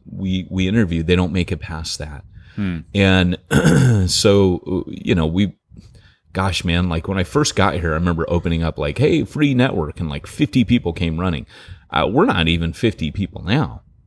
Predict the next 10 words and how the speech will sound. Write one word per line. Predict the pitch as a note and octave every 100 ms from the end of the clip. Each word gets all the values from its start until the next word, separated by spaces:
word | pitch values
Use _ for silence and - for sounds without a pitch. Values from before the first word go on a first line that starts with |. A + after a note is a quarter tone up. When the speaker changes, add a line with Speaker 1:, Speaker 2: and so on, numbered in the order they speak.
| _ _ _ - _ - - -
Speaker 1:
So | - G#2 F#2 F2 E2
what, | F2 G2+ - -
what | F#2+ G2+
we | F#2+ F2+
typically, | - E3+ F#3+ D#3 F#2 E2+ D#2+ D#2 - - - _ - -
uh, | F2+ E2+
do, | D#2+ A#2+ A2
there's | E2+ E2+ -
three | - E2 F2 G2+ A#2+ C#3+ -
areas | A2 G2+ G2 D#2+ D#2+ - - -